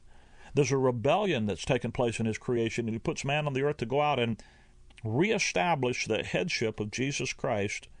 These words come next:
in the earth. And that's God's purpose for man. But by the way, in Genesis one one, "In the beginning God created the heaven and the earth."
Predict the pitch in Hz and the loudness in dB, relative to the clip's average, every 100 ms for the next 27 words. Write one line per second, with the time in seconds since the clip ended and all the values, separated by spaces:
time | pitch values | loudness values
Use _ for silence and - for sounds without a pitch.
0 | - 123 123 117 113 107 - - 98 98 | -6 0 0 2 -2 -4 -12 -4 0 0
1 | 90 73 - - - - - - - - | -2 -4 -10 -14 -18 -18 -20 -20 -20 -20
2 | - - - 117 165 190 180 185 - - | -20 -20 -6 0 2 0 -2 -4 -2 -4
3 | 254 110 - 90 78 73 67 - - - | -2 -4 -4 -4 -2 -4 -8 -12 -20 -20
4 | - - - - - 123 139 147 156 185 | -20 -20 -20 -20 -10 2 4 4 2 2
5 | 113 - 120 110 139 131 120 135 135 139 | 0 0 -2 0 -2 -2 -4 -2 -2 0
6 | 139 - 135 120 135 123 127 127 113 135 | 0 -2 -2 -2 -2 0 0 0 0 0
7 | 123 113 135 123 117 117 127 92 - | 0 0 0 0 0 0 0 -2 -6